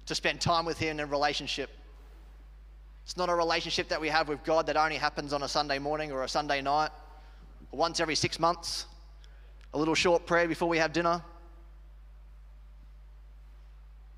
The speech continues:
A relationship is something that happens every day, every moment. Are you experience of,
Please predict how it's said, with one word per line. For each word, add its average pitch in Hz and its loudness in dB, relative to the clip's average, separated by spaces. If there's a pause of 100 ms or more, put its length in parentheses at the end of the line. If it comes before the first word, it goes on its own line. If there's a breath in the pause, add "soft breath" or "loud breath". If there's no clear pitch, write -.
(800)
A 151 2
relationship 156 0
is 131 -2
something 143 -4
that 120 -4
happens 131 -6
every 135 -6
day, 120 -4 (2250)
every 151 -2
moment. 135 -2 (3000)
Are 156 0
you 170 4
experience 160 -2
of, 123 -10